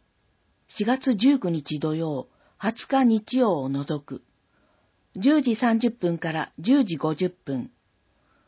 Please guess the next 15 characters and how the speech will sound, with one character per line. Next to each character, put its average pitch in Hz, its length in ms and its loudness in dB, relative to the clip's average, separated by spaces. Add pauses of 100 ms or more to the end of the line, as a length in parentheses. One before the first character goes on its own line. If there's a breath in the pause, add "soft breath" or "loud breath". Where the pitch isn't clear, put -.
(180)
十 269 220 4
四 262 160 6
時 190 120 -2
三 220 240 2
十 226 100 2
分 165 280 -4
か 151 120 -6
ら 156 260 -6
十 254 220 2
四 226 160 4
時 147 140 -6
五 147 160 -4
十 170 160 -4
分。 - 360 -12 (1700)
一 202 160 0